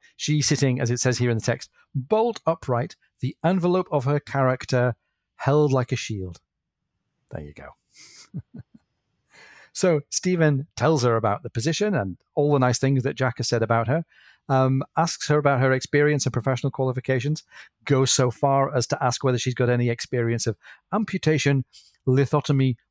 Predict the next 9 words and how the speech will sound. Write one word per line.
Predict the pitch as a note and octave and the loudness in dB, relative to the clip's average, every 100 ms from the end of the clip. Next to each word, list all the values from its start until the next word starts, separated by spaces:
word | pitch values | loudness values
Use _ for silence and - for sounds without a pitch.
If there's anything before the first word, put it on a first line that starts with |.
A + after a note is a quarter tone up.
| - | -4
or | B2 | -2
the | B2 | -2
use | B2+ - | -2 -2
of | A#2+ | -2
the | A#2 | -2
trephine. | - B2+ A2 C3 A#2+ E3+ - _ _ _ _ _ _ - | -2 -4 -4 -2 -2 -2 -6 _ _ _ _ _ _ -4
And | A#2+ G#2+ - | -2 -2 -2
Mike, | C3 C3+ | -4 -2
I'm | A2 G#2+ | -4 -4